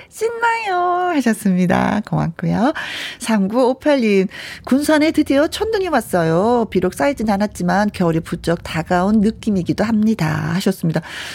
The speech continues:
그래요. 진짜 이제는 겨울을 우리가 <laughs> 맞이해야 할 것 같습니다. 이공이삼 님, "영하 날씨에도 너무너무 신나, 신나, 신나요. 김혜영과 함께 덕분에 신나서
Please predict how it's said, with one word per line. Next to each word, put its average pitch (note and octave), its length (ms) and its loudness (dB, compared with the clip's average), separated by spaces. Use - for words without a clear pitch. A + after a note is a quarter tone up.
그래요. D#3 1040 2
진짜 G3+ 460 2
이제는 E3 460 2
겨울을 A3+ 480 4
우리가 A3 420 2
<laughs> B3+ 160 -2
맞이해야 F#3+ 760 2
할 A3+ 120 2
것 G3+ 160 -2
같습니다. E3+ 800 0
이공이삼 D4 800 2
님, A#3 260 2
"영하 A#3 260 2
날씨에도 C#4+ 520 2
너무너무 B3+ 920 2
신나, C#4+ 320 -2
신나, A#3+ 300 0
신나요. A3 640 0
김혜영과 F#3 400 0
함께 E3 300 -2
덕분에 E3 440 -2
신나서 G#3+ 520 2